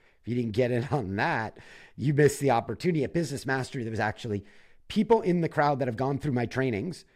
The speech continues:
that I was able to pull out, and they'd stand up and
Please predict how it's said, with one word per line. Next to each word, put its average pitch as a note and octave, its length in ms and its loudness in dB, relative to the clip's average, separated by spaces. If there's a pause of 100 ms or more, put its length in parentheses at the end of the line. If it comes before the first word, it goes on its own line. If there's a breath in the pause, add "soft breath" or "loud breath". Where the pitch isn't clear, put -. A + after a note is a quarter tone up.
(340 soft breath)
that C3 380 0
I D#3+ 140 2
was D3 120 2
able C#3 200 0
to A#2 80 -2 (680)
pull D3+ 240 0
out, B2+ 340 2
and A2+ 160 -2
they'd A#2 200 -4
stand F3 600 -2
up G#2+ 360 -6 (140)
and B2 520 -2